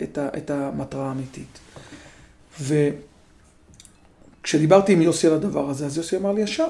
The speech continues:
"אז, אז חצייה? אז למה שלא תעשה את החצייה?" אמרתי לו, "קודם כל בכיף, אין בעיה לעשות את החצייה." השאלה,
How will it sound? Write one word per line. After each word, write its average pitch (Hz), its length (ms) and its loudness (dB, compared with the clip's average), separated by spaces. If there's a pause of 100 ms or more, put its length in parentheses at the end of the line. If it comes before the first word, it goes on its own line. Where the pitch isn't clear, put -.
"אז, - 220 -14 (120)
אז - 160 -10
חצייה? 190 420 0 (1200)
אז 135 80 -8
למה 143 160 -2
שלא 156 260 0
תעשה 156 220 -2
את 151 80 -8
החצייה?" 143 500 -6 (840)
אמרתי 139 260 -6
לו, 143 360 0
"קודם 185 200 0
כל 175 100 4
בכיף, 139 540 -6
אין 135 140 -6
בעיה 139 140 -2
לעשות 139 260 -8
את - 40 -8
החצייה." 240 460 -2
השאלה, 160 540 -2